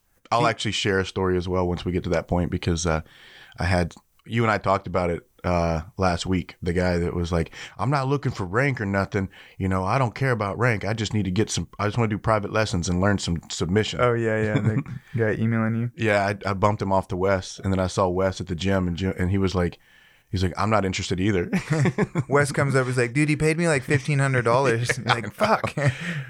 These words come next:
Speaker 1: That
Speaker 2: Um,
Speaker 1: happens to me every time.
Speaker 2: okay, so I, I do have an answer about this 'cause I've been thinking about it a lot.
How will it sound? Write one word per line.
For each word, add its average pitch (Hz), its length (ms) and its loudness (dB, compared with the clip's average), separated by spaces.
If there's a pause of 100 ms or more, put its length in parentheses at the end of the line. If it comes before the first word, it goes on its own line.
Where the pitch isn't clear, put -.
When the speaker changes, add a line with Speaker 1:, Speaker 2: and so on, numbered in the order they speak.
(220)
Speaker 1:
That 139 260 4
Speaker 2:
Um, 123 60 0
Speaker 1:
happens 113 160 -6
to 101 80 -6
me 101 80 0
every 107 180 2
time. 92 440 -2
Speaker 2:
okay, 143 280 4
so 127 420 0
I, 143 220 2
I 135 140 2
do 135 180 0
have 127 180 2
an 117 60 -4
answer 113 240 0
about 110 180 2
this 110 180 -2
'cause 113 160 -4
I've 117 180 4
been 123 200 -2
thinking 131 280 0
about 127 240 2
it 113 100 2
a 120 80 0
lot. 110 300 2